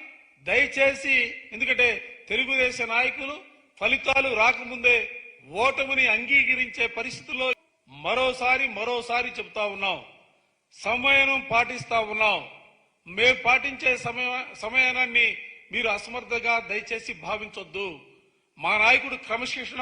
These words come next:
మాకు నేర్పించాడు. మా నాయకుడు ప్రజాస్వామ్య విలువల్ని ఏ విధంగా అమలు చేయాలన్న అంశాల్లో ఎప్పటికప్పుడు మమ్మల్ని ముందుకు తీసుకెళ్లే కార్యక్రమాన్ని తీసుకుంటా ఉన్నారు. మాకు ప్రజాస్వామ్యం పట్ల నమ్మకం ఉంది.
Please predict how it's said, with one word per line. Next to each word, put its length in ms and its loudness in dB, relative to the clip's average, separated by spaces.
మాకు 240 0
నేర్పించాడు. 600 -2
మా 140 0
నాయకుడు 320 4
ప్రజాస్వామ్య 560 0
విలువల్ని 480 2
ఏ 100 2
విధంగా 300 2
అమలు 280 -2
చేయాలన్న 400 0
అంశాల్లో 460 0
ఎప్పటికప్పుడు 580 -10
మమ్మల్ని 320 -6
ముందుకు 260 -8
తీసుకెళ్లే 420 -4
కార్యక్రమాన్ని 560 -4
తీసుకుంటా 420 -8
ఉన్నారు. 360 -4
మాకు 260 0
ప్రజాస్వామ్యం 540 2
పట్ల 200 -2
నమ్మకం 360 -4
ఉంది. 220 4